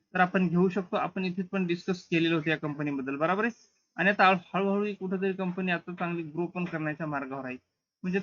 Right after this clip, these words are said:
थोडीशी आता ही रनिंग मध्ये लागण्याच्या मार्गात आहे स्टॉक. तर आपल्याला हे ये-,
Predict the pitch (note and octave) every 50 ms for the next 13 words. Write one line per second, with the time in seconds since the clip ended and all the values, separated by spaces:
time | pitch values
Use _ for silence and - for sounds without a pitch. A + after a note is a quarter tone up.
0 | - G3 G3 G3 F#3+ - G3+ G3 F#3 F#3 G3+ G3+ - - E3+ F#3+ F#3+ F#3 F#3 F#3
1 | F#3+ F#3 F#3 F3+ F3 E3+ F#3 E3+ D#3 D3 D3 D3+ D3+ D3+ - F3 F#3+ F#3 - -
2 | _ _ _ _ _ D3+ D3 D3+ D3+ D3+ E3+ E3+ - _ - E3 F3+ G#3 G3+ F#3+
3 | - F#3+ F3+ F3+ - G#3+ G3 F#3 F3+ F#3 G3 G3+ G3+ G3+ F#3 - G#3 F#3+ G3+ F3
4 | F3 F3+ F3+